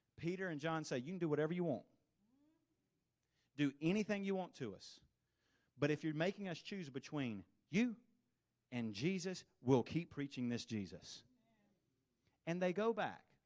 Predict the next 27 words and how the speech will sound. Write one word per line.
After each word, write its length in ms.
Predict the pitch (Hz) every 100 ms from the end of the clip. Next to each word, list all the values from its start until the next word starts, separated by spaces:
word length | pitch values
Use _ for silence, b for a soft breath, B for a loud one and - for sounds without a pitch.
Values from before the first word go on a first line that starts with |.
| _ - 156
What 180 | 269
did 140 | 220 185
they 140 | 190
do? 240 | 165 143 82 _ _ _ _
They 100 | -
went 220 | 170 240 226
on 160 | 214
Twitter 320 | - 196 190
and 180 | 180 139
Facebook 520 | 170 165 - 156 147 - b -
and 160 | 131
griped 320 | 123 147 156
and 120 | 139 117
complained 500 | 120 135 135 113 110
and 80 |
asked 220 | 123 131 143
hell, 360 | 175 135 101 - _ _ -
and 120 | 151
it's 160 | 131 -
my 180 | 147
responsibility. 920 | 143 131 - 135 127 131 131 113 104 -
Apart 440 | 151 - 247 302 -
from 160 | 202
taking 400 | - 240 233 190
it 240 | 156 147 131
that 260 | 208 226
serious, 760 | - - 240 175 101 - -